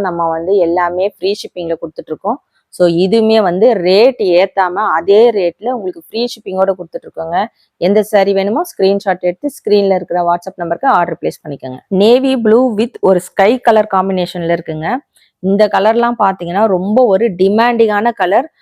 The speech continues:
So, நம்ம கிட்ட பாத்தீங்கன்னா, எல்லாத்துலயுமே மல்டிபிள்ஸ் அவைலபிள் இருக்கு.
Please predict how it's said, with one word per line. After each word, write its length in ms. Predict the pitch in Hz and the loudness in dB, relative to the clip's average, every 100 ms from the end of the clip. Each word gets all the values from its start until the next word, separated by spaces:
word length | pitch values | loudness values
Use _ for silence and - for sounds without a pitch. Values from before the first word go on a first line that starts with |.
| _ | _
So, 80 | - 196 | -4 -4
நம்ம 220 | 180 175 | -2 -4
கிட்ட 200 | 185 247 | -2 -2
பாத்தீங்கன்னா, 460 | 247 202 185 180 220 220 | 0 -2 -2 -6 -2 0
எல்லாத்துலயுமே 680 | 180 202 220 214 196 185 196 254 | 2 2 2 0 -4 -4 -2 -2
மல்டிபிள்ஸ் 640 | 180 180 208 247 - 240 - | 0 0 0 -4 -2 -2 0
அவைலபிள் 540 | 190 190 214 208 196 | 0 4 2 4 2
இருக்கு. 340 | 180 170 - | 2 0 2